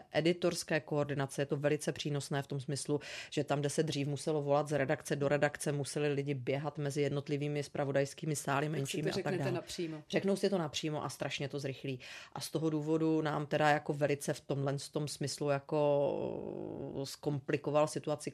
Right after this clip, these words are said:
Speaker 1: covid, kdy
Speaker 2: Hmm.
Speaker 1: my jsme, my jsme v podstatě i tuto řídící jako jednotku zpravodajství převedli na home office a já do dneška jako nepřestanu smekat klobouk před kolegy, eh, jak tady na té editorské řídící úrovni tu komunikaci z-, zvládli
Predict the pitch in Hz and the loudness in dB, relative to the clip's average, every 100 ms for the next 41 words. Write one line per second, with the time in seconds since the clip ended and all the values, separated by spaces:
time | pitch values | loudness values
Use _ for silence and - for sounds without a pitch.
0 | - 139 151 - - 147 143 143 165 135 | -4 0 0 -2 -4 -2 0 -2 -4 -4
1 | 131 - 147 143 - - - - 143 - | -4 -4 -4 -4 -6 -14 -14 -6 -4 -2
2 | 143 - 135 147 - - - _ _ 175 | -4 -4 -4 -4 -2 -4 -4 _ _ -4
3 | 156 170 139 143 160 - 175 170 160 143 | 4 4 4 2 -2 -4 -2 0 2 0
4 | 135 151 143 139 160 - 147 139 139 - | 0 0 0 -4 -8 -6 -2 0 0 -2
5 | - - 139 143 147 151 135 139 139 - | -8 -4 -2 0 -2 -2 -2 -2 -2 -2
6 | 143 - 135 135 139 147 147 139 143 139 | -2 -2 0 2 4 2 0 -2 -4 -2
7 | 143 - 151 147 - 147 147 135 - - | -4 -2 0 0 0 -4 -2 -4 -6 -8
8 | 151 - 156 151 - 143 156 - 147 143 | -6 0 0 0 -2 -4 -6 -2 -2 0
9 | 156 - 147 - 147 143 143 139 - - | -2 -2 -6 0 0 2 0 -2 -8 -10
10 | - - 139 131 - 147 131 - - 147 | -10 -4 -2 0 2 2 2 -2 -2 0
11 | 135 151 151 147 - 147 147 156 - 165 | 0 0 2 2 2 0 2 0 0 -2
12 | 151 143 151 151 - - 139 143 151 143 | -2 -2 -2 -4 -4 -4 -2 -2 -2 -4
13 | 147 147 147 147 143 160 139 127 127 131 | -2 0 0 -2 -4 -4 -6 -8 -4 0
14 | 143 139 147 156 | 2 2 2 2